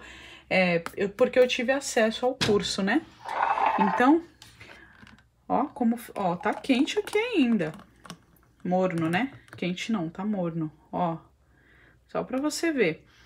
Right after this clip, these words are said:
Aí, na hora de você ir beber, você coloca Nutella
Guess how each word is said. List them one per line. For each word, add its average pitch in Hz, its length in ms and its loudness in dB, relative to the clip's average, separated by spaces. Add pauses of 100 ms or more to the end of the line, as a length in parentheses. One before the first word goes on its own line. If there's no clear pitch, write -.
(360)
Aí, 180 120 2
na 190 140 0
hora 202 160 0
de 202 100 -2
você 214 360 2
ir 214 40 2
beber, 202 480 2 (720)
você 190 320 -2
coloca 202 420 -2
Nutella 220 720 0